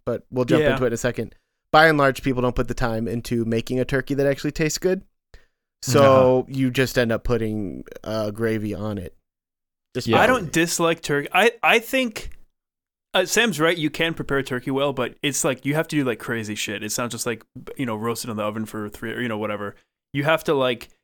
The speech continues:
Speaker 2: debone it and, like, separate stuff and, like, 'cause, like, the white meat and the dark meats, like, taste good or are best prepared in, like, at, at, you know, in different ways.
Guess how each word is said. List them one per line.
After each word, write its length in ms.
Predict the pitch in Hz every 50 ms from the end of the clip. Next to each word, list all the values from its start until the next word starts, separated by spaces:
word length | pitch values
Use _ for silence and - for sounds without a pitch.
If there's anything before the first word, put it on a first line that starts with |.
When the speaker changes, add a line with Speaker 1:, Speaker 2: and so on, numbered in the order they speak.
| _ _ 131
Speaker 2:
debone 460 | - 139 139 120 - 117 120 120 120
it 160 | 120 120 120
and, 120 | 127 120
like, 160 | 113 110 107 -
separate 640 | - - 120 - 123 117 117 117 120 120 - _ -
stuff 360 | - - 127 120 117 - -
and, 100 | 123 113 113
like, 280 | 110 110 107 - - - _ _ _ -
'cause, 160 | - 170 156
like, 240 | 185 180 165 - - _ _
the 120 | 143 160 147
white 220 | 147 165 196 208
meat 120 | 208 190 185
and 80 | 180 160
the 60 | 135
dark 260 | - 135 131 151 156
meats, 400 | 170 165 175 185 - - - -
like, 280 | - 135 135 131 - _
taste 360 | - - 156 156 135 - -
good 380 | 113 123 123 127 110 107 120 - _ _ _ _ _ _ _ _ -
or 240 | 135 127 123 120 113
are 180 | 123 131 127
best 340 | 120 117 - 143 127 120 -
prepared 400 | - 131 - 131 131 127 123 113
in, 120 | 117 113 110
like, 320 | 110 110 110 107 - - _ _ _ _ _
at, 220 | 131 127 117 - _ - -
at, 220 | - 131 127 123 _
you 60 | - 147
know, 80 | 131 120
in 160 | 127 135 135
different 320 | - - - - 120 110
ways. 420 | 104 113 113 107 101 101 - -